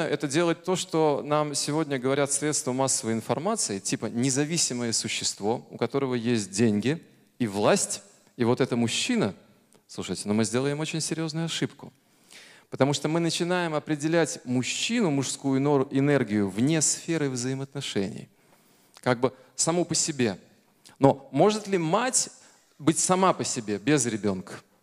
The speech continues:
Как вам кажется? А как мужчина может быть без общества, ради которого он, собственно, и существует, чтобы это общество сделать лучше?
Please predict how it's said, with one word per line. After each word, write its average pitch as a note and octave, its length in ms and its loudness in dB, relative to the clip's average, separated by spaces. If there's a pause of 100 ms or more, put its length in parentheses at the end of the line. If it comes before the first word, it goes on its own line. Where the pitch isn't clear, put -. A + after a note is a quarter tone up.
(100)
Как C#3 180 6
вам G#2+ 120 -2
кажется? - 460 -6 (640)
А - 100 -6
как - 180 0
мужчина D3 460 2
может D3+ 240 0
быть B2+ 120 -2
без A#2 220 0
общества, D3 580 0 (720)
ради C3 280 6
которого D3 340 0
он, C#3 80 0
собственно, C3+ 360 -2
и A#2 40 0
существует, B2 560 0
чтобы A2 240 -2
это A2 100 0
общество A#2+ 320 -2
сделать G#2+ 380 0
лучше? - 380 -4